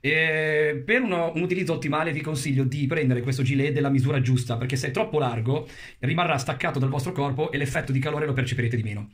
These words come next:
Invece se è molto, tra virgolette, aderente, eh, sentite sicuramente di più il, le zone riscaldate perché stanno a contatto con la pelle. Il gilet è molto buono, sia di materiali, tiene caldo anche se non lo accendiamo. Adesso lo spengo perché sto iniziando a sudare.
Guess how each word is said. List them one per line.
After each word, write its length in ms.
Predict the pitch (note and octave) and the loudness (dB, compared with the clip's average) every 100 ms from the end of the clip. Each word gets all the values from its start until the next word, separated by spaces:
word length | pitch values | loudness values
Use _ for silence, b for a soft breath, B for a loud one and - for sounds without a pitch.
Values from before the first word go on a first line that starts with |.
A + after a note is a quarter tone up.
| B B - | B B -2
Invece 280 | C3 E3 | 0 0
se 120 | C3 C#3 | 0 2
è 60 | |
molto, 380 | C3 F3 E3+ D#3 | 4 2 2 0
tra 80 | C3+ | 2
virgolette, 260 | C3 C3 | 2 0
aderente, 680 | B2+ B2+ D3 C3 B2 D#3 B B B - | 0 2 2 2 2 0 B B B -4
eh, 320 | B2+ B2 B2 | 0 0 0
sentite 420 | - C3+ C3 C#3 | -2 -2 0 0
sicuramente 400 | B2+ C3 B2+ C3+ | -2 0 2 2
di 100 | B2 | 2
più 300 | B2+ C#3+ D3 A#2 | 0 -2 -2 -2
il, 120 | A#2 A#2 A2 G#2+ | 0 0 -2 -2
le 160 | A#2 A#2 | -2 -2
zone 220 | C#3+ A#2+ | 0 0
riscaldate 560 | A#2 - C#3+ A#2+ A#2 | 0 -2 -2 -2 -2
perché 180 | B2+ B2+ | -2 -2
stanno 160 | B2+ G#2+ | -2 -2
a 40 | |
contatto 280 | A#2+ A2 G#2 | -2 -4 -4
con 100 | A2 | -6
la 60 | G#2 | -6
pelle. 300 | F#2+ F#2 F#2 B B B | -6 -6 -10 B B B
Il 120 | C#3+ | -4
gilet 180 | D3+ C4 | 0 2
è 40 | |
molto 200 | F#3 D#3 | 0 0
buono, 220 | C3+ A#2+ A#2+ | 0 0 -2
sia 120 | E3 | -4
di 60 | |
materiali, 400 | E3 E3+ E3 G3 | -2 -2 0 0
tiene 180 | A3+ C#3+ | 0 0
caldo 220 | C#3 D#3 | 0 0
anche 260 | D#3 G#3+ C3+ | 0 0 -2
se 100 | B2+ | 2
non 120 | C3 | 2
lo 60 | C3+ | 2
accendiamo. 400 | B2+ A#2 B2+ C3 | 0 2 2 0
Adesso 180 | C3+ B2 | -2 -4
lo 60 | |
spengo 260 | A2+ C#3 B2 | -2 0 0
perché 180 | A2+ A#2 | -2 -4
sto 160 | A#2+ | -4
iniziando 300 | A2 A2 A#2 | -4 -2 -4
a 20 | |
sudare. 420 | A2+ A#2 A2 D#3 | -2 -2 -2 -6